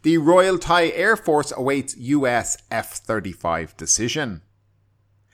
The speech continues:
The newly appointed Thai Air Force commander says he is not sure whether the United States will agree to sell F thirty-five fighter jets to the R T A F.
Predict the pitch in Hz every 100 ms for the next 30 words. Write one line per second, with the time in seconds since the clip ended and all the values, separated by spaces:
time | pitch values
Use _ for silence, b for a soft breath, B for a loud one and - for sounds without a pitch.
0 | b _ 123 131 147 165 165 156 - 147
1 | 147 175 175 - - 139 139 147 135 135
2 | 127 - 120 113 - - 113 98 117 95
3 | 95 - - 160 180 170 180 202 - 214
4 | 196 180 180 175 170 175 180 170 - 190
5 | 175 185 180 143 226 226 185 - 226 226
6 | 208 - 170 - 175 170 165 202 208 165
7 | - 175 170 139 147 143 - - 175 180
8 | - 110 101 - 110 95 78 92 76 127
9 | 120 - -